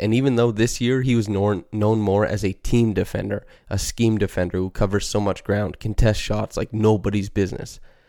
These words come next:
kind of faltered a little bit as a one-on-one point of attack defender, but he had gargantuan series of possessions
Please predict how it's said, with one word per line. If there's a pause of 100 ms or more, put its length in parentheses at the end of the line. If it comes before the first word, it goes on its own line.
(480)
kind
of
faltered
a
little
bit
as
a
one-on-one
point
of
attack
defender, (300)
but
he
had (240)
gargantuan (380)
series
of
possessions